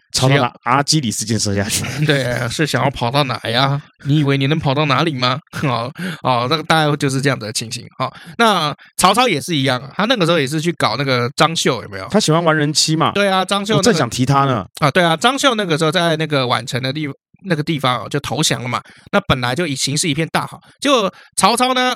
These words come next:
Speaker 2: 呃，居然跟这个张绣漂亮的这个婶婶，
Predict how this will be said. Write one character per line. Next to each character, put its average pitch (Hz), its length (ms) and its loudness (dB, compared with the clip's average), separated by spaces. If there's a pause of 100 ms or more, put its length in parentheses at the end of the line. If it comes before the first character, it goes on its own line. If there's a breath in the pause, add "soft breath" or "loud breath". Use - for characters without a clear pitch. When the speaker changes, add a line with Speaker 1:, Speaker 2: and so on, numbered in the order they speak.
Speaker 2:
呃， 190 140 0
居 254 200 -2
然 185 220 2
跟 208 180 -2
这 202 100 -2
个 156 140 2
张 190 220 0
绣 180 160 0
漂 165 280 2
亮 170 220 0
的 127 140 0
这 147 100 -4
个 131 160 -2
婶 120 300 0
婶， 180 180 4